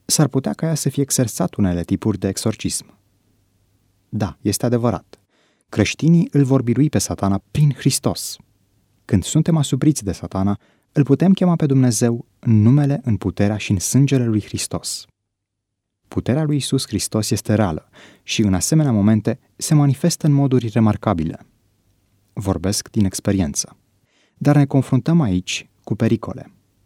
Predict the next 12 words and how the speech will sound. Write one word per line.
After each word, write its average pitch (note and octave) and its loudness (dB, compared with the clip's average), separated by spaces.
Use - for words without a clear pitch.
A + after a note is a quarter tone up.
Întâlnirile D#3 4
cu - -10
Satana A2+ -2
sunt G#2+ 0
mai G#2+ 4
înfricoșătoare A2 -2
și G2 -4
mai F2 0
cutremurătoare F2+ -2
decât F#2+ -2
sporturile F#2 -2
extreme. F#2 -2